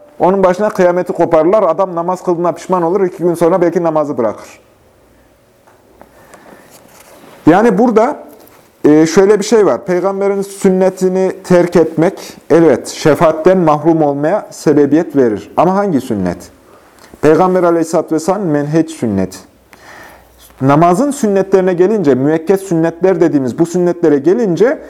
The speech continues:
bunu terk edebilmeyi zaten kişi Peygamber Aleyhisselatü Vesselam'ın sünnetinden öğrenmektedir.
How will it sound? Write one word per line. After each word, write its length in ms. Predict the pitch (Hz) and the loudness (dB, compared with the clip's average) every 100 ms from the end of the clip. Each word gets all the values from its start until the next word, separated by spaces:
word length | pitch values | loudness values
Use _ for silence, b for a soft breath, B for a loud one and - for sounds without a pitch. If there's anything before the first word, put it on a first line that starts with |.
| B B - | B B 2
bunu 300 | 160 254 247 | 4 4 2
terk 280 | 185 196 220 | 2 2 2
edebilmeyi 760 | 220 220 196 214 214 214 262 | 2 2 0 0 0 2 0
zaten 420 | 247 208 202 165 160 | 0 0 -2 -4 -4
kişi 300 | 240 277 - | -4 -4 0
Peygamber 480 | 185 170 190 262 | 0 2 0 0
Aleyhisselatü 560 | 277 220 190 190 175 180 | 0 0 -2 -2 -4 -2
Vesselam'ın 320 | 180 196 262 | -4 -4 -6
sünnetinden 760 | 269 185 170 170 175 202 202 269 | -6 -4 0 -2 0 -2 2 2
öğrenmektedir. 880 | 208 151 123 110 104 95 87 - | 2 0 -4 -10 -6 -6 -6 -12